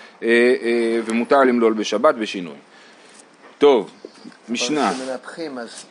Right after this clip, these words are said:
Speaker 2: לא הכל עף?
Speaker 1: אה, אם עושים בכל כוחו באמת, כמו שכתוב פה, אז הכל עף. אתה צריך כאילו לעשות, כאילו, הרי הגרעינים יותר כבדים מהקליפות. אז אם
Speaker 2: כן.
Speaker 1: תעשה רוח עדינה, אז הקליפות יעופו וה-, אה,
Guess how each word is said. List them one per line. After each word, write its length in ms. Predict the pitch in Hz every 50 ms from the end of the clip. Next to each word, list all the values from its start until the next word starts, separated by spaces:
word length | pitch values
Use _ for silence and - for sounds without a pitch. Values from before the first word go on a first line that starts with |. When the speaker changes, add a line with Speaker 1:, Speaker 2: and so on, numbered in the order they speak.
| -
Speaker 2:
לא 120 | 110 139 170
הכל 320 | 156 - - 143 135 135 139 139
עף? 340 | 143 139 - - - - - _ - - - - _ _ - - - - - - - - -
Speaker 1:
אה, 60 | 92 95 92 92 90 90 90 90 87 87 87 85 87 - - 85
אם 80 | 117 120
עושים 240 | 131 123 139 147 135
בכל 240 | 127 - 143 143 131
כוחו 300 | - - 117 - 170 170
באמת, 240 | 147 127 113 101 87
כמו 120 | - 104 95
שכתוב 360 | - - 101 - 107 98 87 -
פה, 100 | 98 92
אז 60 | 90
הכל 260 | 90 82 - 95 85
עף. 120 | 82 80 - - - - - - - - - -
אתה 160 | 90 - 104
צריך 260 | - - 135 143 -
כאילו 220 | - 175 170 175 175
לעשות, 340 | 175 175 - 196 190 185 180 190 180 127 123 110 113
כאילו, 240 | - 143 139 135 131
הרי 160 | 123 123 127 123
הגרעינים 400 | 120 120 127 135 139 156 185 190
יותר 240 | 175 151 165 160 160
כבדים 300 | 143 147 151 151 151 143
מהקליפות. 480 | 139 131 - 127 113 - - 90 - - - - - -
אז 100 | 95 120
אם 40 |
Speaker 2:
כן. 60 | 131 151
Speaker 1:
תעשה 220 | 139 113 104 147
רוח 240 | 139 156 156 143 -
עדינה, 400 | 143 151 170 196 233 226 185 151
אז 160 | 135 120 120 117 117
הקליפות 380 | 107 98 - 117 - 151 143 -
יעופו 320 | 127 117 123 127 - 160 135
וה-, 220 | 127 120 120 120 117 - - - - - - - - - _ _ _ _ _ _ _ _ _ - _ _ _ - - - - - - - - - - - - -
אה, 40 | 104